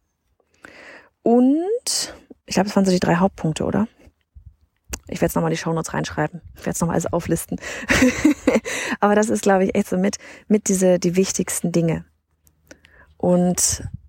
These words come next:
ja, denk immer an den Spaß und an, an, an deine Leute, an deine Community. So,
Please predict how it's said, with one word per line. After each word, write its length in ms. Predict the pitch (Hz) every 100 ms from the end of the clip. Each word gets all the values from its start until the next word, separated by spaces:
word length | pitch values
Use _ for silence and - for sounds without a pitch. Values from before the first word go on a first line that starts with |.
| _ _ _ _ _ _ _ _ -
ja, 220 | - 175 156
denk 220 | 175 175
immer 160 | 180
an 60 | 170
den 80 | 170
Spaß 440 | - 170 - - - -
und 200 | - 165
an, 320 | - 170 165
an, 440 | - 160 160 160 160 _ _ _ _ _ _ _ _ _ _ _ -
an 100 | 175
deine 180 | 185 196
Leute, 320 | 220 262 196 -
an 60 | 185
deine 140 | 185
Community. 640 | 202 - 208 220 - 165 - _ _ _ _ _ _ _ - -
So, 120 | -